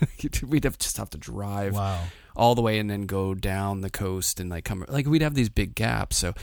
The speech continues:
Speaker 1: yeah, you'd finish the show. We wouldn't, you know, it was a crapshoot whether you'd get a couch to crash on after the show or not.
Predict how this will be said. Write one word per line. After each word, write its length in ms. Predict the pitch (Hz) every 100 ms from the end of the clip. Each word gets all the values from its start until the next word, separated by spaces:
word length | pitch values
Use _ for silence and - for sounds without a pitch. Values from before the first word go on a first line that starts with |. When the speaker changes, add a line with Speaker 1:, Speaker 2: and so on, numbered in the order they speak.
| - - -
Speaker 1:
yeah, 220 | 165 107
you'd 240 | 110 123
finish 360 | - 151 147 -
the 60 | -
show. 380 | - 113 104
We 160 | 101 101
wouldn't, 420 | 107 82 104 98 _ -
you 100 | 113
know, 160 | 98
it 80 | 92
was 160 | 110 104
a 100 | 95
crapshoot 500 | - 107 - 101 90
whether 260 | 101 98
you'd 160 | 98 95
get 140 | 98
a 40 | 92
couch 360 | - 95 95 -
to 80 |
crash 380 | - 95 90 -
on 160 | 90 90
after 240 | 85 -
the 100 | -
show 240 | - 98 98
or 100 | 85
not. 380 | 76 76 80